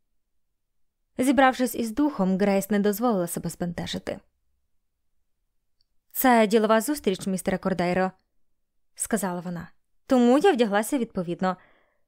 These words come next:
Не думаю, що ви сприйняли б мене серйозно, якби я прийшла в джинсах». Гордість не дозволила їй зізнатися, що костюм і туфлі були куплені спеціально для цієї зустрічі.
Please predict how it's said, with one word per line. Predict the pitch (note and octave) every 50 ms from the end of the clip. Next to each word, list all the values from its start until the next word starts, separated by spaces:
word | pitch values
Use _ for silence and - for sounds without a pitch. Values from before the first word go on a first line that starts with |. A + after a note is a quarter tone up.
| _ _ -
Не | C4 C#4+ D#4
думаю, | B3 C#4+ D4+ C#4 B3+ A#3 A#3 A#3+
що | - - A#3+
ви | A#3 A3
сприйняли | - - A#3 A3+ A3+ A3+ C4 D4+
б | A#3+
мене | G#3 G#3+ G#3+ G#3+ G#3+
серйозно, | - B3 G#3 A#3+ D4 E4 B3 A3+
якби | G3+ G3+ G3+ G3 F#3 G3+ G#3+
я | G#3 G#3
прийшла | G3+ G3+ F#3+ - - A3
в | G#3
джинсах». | - - E3 D#3+ D#3 - - F#3+ - - - _ _ _ _ _ _ _ _ _ _ _ _ _ _ _ _ _ _ _ _ _ -
Гордість | B3 G#3+ A#3 B3 B3 G#3+ G3 A3+ A3 A3+ -
не | A3 G#3+
дозволила | G#3 A3 G#3 G#3+ A3+ B3+ B3 G3+ F#3
їй | F3+ F3+ F#3
зізнатися, | F3+ - F#3 D#3+ G3+ G#3+ A3 G#3 - F3 - - F#3 F3+
що | F3 - - G3 F#3
костюм | - - G3 - - - G#3 F#3+ -
і | - G#3 G3+
туфлі | - - B3 B3+ A#3+ - A3 G3 G3 - - _ _ _ -
були | C4 B3 C4 A#3 B3
куплені | A#3+ - C#4+ C4 - A#3 A3 A3 A3
спеціально | G#3 - - A3+ G#3+ - - A3 A3 A#3+ B3 A#3 F#3+ F#3 F3
для | E3 F#3 F#3
цієї | F3+ - F3+ F3 F3+ F3 F3 F3
зустрічі. | E3+ - D#3 D3+ - - F#3 F#3 - - - -